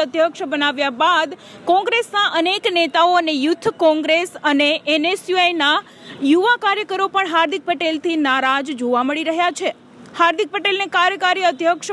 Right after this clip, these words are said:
બનાવ્યા બાદ છેલ્લા પાંચ દિવસથી અમદાવાદના નિવાસસ્થાને જ રહ્યો હતો. હાર્દિક પટેલના અમદાવાદ નિવાસસ્થાનથી કોંગ્રેસ કાર્યાલય આશરે વીસ કિલોમીટર હશે, પરંતુ હાર્દિક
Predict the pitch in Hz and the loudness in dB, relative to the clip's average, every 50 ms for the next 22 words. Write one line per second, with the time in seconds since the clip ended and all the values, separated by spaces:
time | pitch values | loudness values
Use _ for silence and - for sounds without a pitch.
0 | 330 302 320 311 302 294 302 262 302 294 254 240 294 302 339 370 359 392 320 - | -2 -2 0 2 2 0 0 0 -2 -2 -2 0 0 2 2 2 0 -2 -6 -6
1 | 339 339 311 294 - - - 311 349 403 403 - 359 277 302 302 330 349 392 - | -4 -2 -2 -2 -2 -2 -2 0 0 0 -2 -4 -6 -6 -4 0 0 0 0 -2
2 | - - 370 311 349 440 - - - - - - 320 359 370 370 427 427 427 415 | -6 -6 -2 -2 -2 -2 -4 -6 -20 -8 -2 0 0 0 2 2 0 2 2 2
3 | 392 392 285 302 339 349 370 349 320 302 294 285 285 285 285 - 277 277 294 320 | 0 0 -2 -2 -2 -2 -2 -2 -2 0 0 0 0 -2 -4 -4 -2 -2 -2 -2
4 | 302 320 339 339 320 392 381 349 392 - - - - - - - - - - 330 | -2 -2 -4 -2 -2 -4 -4 -4 -4 -4 -4 -6 -6 -8 -16 -20 -10 -4 0 0
5 | 359 349 370 403 - 403 403 403 403 381 392 381 370 359 330 370 349 339 339 359 | 0 2 0 -2 -4 -4 -4 -2 -2 0 0 0 0 0 0 0 2 2 2 2
6 | 359 359 359 262 359 381 359 349 330 339 311 330 320 330 330 339 339 - 349 330 | 2 0 -4 -6 -6 -4 -2 0 0 0 0 0 0 0 0 -4 -6 -6 -4 -2
7 | 302 311 302 302 285 330 302 294 330 285 - 277 277 277 269 285 277 277 - - | -2 -2 -2 -2 -4 -2 -2 -2 -4 -4 -2 -2 -2 -2 -2 -2 -4 -4 -4 -2
8 | 269 247 254 262 311 330 311 294 311 - - 262 285 294 - - 269 269 320 415 | 0 0 0 2 0 0 0 -2 -4 -2 -2 -2 -2 -2 -4 -2 0 0 0 -2
9 | - - - - - 285 302 392 392 - - 415 359 370 359 370 370 370 403 381 | -6 -16 -20 -10 -4 0 0 0 0 0 -2 0 0 0 0 -2 -4 -4 -2 -2
10 | 381 392 370 - - 240 - - - - - - 339 349 359 349 381 370 302 330 | -2 -2 -2 -2 -4 -4 -4 -6 -14 -8 -2 0 0 0 0 -2 -2 -2 0 0
11 | 349 320 285 403 302 | 0 0 -2 -4 -4